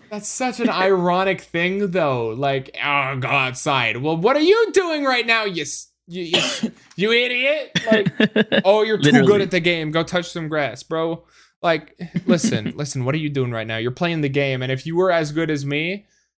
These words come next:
Speaker 1: then you wouldn't be saying that.
Speaker 2: Yep.
Speaker 1: It's funny. I, I actually had an idea, like, for a, I, I wanna make, like, a, I wanna make, like, a desk mat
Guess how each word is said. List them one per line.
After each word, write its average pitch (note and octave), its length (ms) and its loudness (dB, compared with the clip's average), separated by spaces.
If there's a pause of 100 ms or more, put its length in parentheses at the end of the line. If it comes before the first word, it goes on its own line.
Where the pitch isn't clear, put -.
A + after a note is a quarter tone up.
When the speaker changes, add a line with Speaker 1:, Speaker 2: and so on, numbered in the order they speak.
(360)
Speaker 1:
then D#3 160 0
you D3+ 160 0
wouldn't D3 400 -2
be C3+ 300 -4
saying A#2 400 -6
that. C#2+ 320 -12 (540)
Speaker 2:
Yep. B2+ 260 0 (240)
Speaker 1:
It's - 180 -16
funny. G2+ 320 -8
I, F3+ 220 2
I E3+ 160 0
actually F3 280 -2
had D3 200 0
an C#3 80 -6
idea, A#2+ 600 -4
like, A#2+ 380 -8
for C3 260 -4
a, A2+ 360 -4 (440)
I, E3+ 100 4
I F3 140 0
wanna F3+ 180 4
make, F#3 240 2
like, D#3+ 160 2
a, - 180 0
I D3 60 0
wanna D#3 160 2
make, D#3 220 0
like, C#3 160 2
a B2 60 2
desk B2 420 -2
mat C#3 360 -2